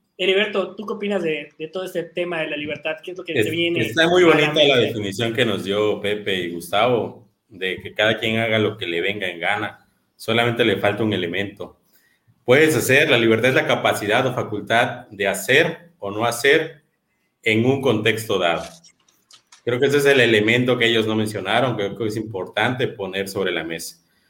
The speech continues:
Speaker 2: Porque, es decir, puedes elegir ciertas opciones, pero esas opciones en gran medida están determinadas por el contexto en el que estás.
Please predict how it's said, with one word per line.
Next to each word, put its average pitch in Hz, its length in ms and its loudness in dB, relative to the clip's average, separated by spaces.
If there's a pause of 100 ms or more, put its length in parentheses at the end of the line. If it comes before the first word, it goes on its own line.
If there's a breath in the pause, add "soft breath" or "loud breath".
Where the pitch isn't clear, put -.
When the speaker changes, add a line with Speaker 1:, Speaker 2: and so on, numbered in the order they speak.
(360)
Speaker 2:
Porque, 123 800 4
es 139 80 4
decir, 175 560 4
puedes 139 340 4
elegir 127 320 0
ciertas 131 440 0
opciones, 143 640 -2 (640)
pero 127 320 6
esas 156 280 6
opciones 156 800 -2
en 113 160 -6
gran 123 220 0
medida 131 200 2
están 123 240 -2
determinadas 117 720 -2
por 101 160 -4
el 98 120 -4
contexto 104 460 -6
en 104 80 -4
el 95 140 -6
que 92 80 -8
estás. - 480 -4